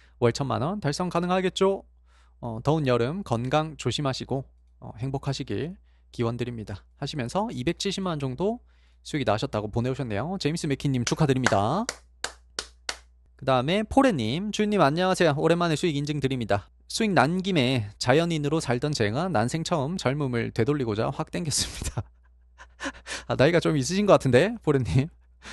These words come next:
어, "제 계좌는 정말 주인님 만나기 전과 후로 나뉩니다. 책 나오면 더 열심히 공부하겠습니다. 다 누구 덕분? 주인님 덕분입니다. 수익을 보내려다가 저도 주주님," 요거 잘 들으세요. 집중해서 좀 들어주세요. "수익을 보내려다가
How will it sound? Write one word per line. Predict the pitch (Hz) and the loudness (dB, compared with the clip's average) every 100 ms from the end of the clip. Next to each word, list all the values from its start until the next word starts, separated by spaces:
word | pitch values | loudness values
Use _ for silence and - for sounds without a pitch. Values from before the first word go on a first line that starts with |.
| - - | -10 -6
어, | 110 113 | -4 2
"제 | 139 | 4
계좌는 | 135 156 151 175 | 4 4 0 -2
정말 | 123 113 110 | -2 0 0
주인님 | 131 139 117 | 0 0 0
만나기 | 117 135 110 127 196 | 0 -2 -4 -4 -6
전과 | - 117 113 | -4 -2 -2
후로 | 120 110 | -2 -2
나뉩니다. | 101 113 120 - 90 | -2 -4 -6 -6 -6
책 | - 160 | -4 -2
나오면 | 113 131 113 170 | 0 0 -2 -2
더 | 123 | -2
열심히 | 101 - 113 | -2 -2 -6
공부하겠습니다. | 107 104 120 113 - 98 98 - | -4 -4 -4 -6 -8 -10 -10 2
다 | 147 165 | 4 4
누구 | 196 | 2
덕분? | 202 - 220 170 | 0 2 0 0
주인님 | - 139 139 | 0 0 0
덕분입니다. | 117 104 117 101 - 95 - _ _ - - - | -2 -2 -4 -6 -8 -10 -12 _ _ -20 -20 -8
수익을 | - 233 208 196 | 0 2 4 4
보내려다가 | - 151 190 160 123 143 151 113 | 4 2 4 4 2 2 0 0
저도 | - 147 147 | 2 2 2
주주님," | - 151 175 165 139 | 0 -2 -2 -2 0
요거 | 131 147 | 2 4
잘 | 135 120 135 | 4 2 2
들으세요. | 151 127 139 165 | 2 2 0 -2
집중해서 | 135 160 135 120 | -4 -2 -2 -2
좀 | 113 | -2
들어주세요. | 117 131 110 104 113 196 | 0 0 0 -2 -2 -4
"수익을 | - 185 160 139 | -2 0 2 2
보내려다가 | 127 131 143 110 104 123 127 | 2 2 0 0 2 2 2